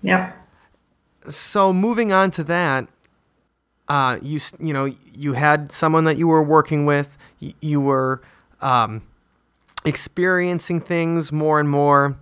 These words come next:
Speaker 2: You started hearing voices. When did you decide that maybe this is something you wanna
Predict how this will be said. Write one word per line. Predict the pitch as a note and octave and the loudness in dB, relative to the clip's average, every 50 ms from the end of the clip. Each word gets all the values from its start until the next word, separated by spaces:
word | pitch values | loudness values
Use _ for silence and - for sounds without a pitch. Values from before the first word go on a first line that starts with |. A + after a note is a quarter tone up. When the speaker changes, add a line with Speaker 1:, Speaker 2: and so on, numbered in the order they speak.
| - _ | -14 _
Speaker 2:
You | - D#3+ D3 - | -8 -6 -6 -6
started | - - D#3+ D#3 E3+ E3+ D3+ - | -4 0 2 2 2 2 0 -2
hearing | - F3+ E3+ E3+ E3 D#3+ D3 | -2 0 0 2 2 0 0
voices. | C3 C#3+ D3 D3 C#3+ C#3+ - C#3+ C#3 C3+ C3+ - - _ _ _ _ _ _ _ _ _ _ _ _ _ | 0 2 2 2 2 0 -4 -6 -6 -6 -8 -12 -18 _ _ _ _ _ _ _ _ _ _ _ _ _
When | - C#3 D3+ E3 F3+ | -4 -2 0 0 0
did | F3+ F#3 F3 D#3+ | 0 -2 -2 -2
you | F3+ F#3 | -4 -4
decide | D#3+ E3 D#3 - - E3 D3 C#3+ C#3 C3+ C3 B2+ B2 A#2+ - _ _ _ | -4 -4 -6 -4 -2 0 0 2 2 2 0 -2 -4 -8 -18 _ _ _
that | - C#3+ C3 B2 - - | -4 -2 -2 -2 -2 -4
maybe | D3+ D3 C#3 D3 C#3+ D3+ | -2 0 0 2 2 2
this | C#3 C#3 C3+ - - | 2 0 0 -2 -4
is | C3 | -8
something | - - C#3+ C3 B2 - C3 B2+ | -6 -4 -4 -4 -4 -4 -6 -4
you | B2 B2+ B2 | -4 -4 -4
wanna | B2+ B2 A#2 A#2 A2+ A#2+ | -2 -2 -2 -4 -4 -8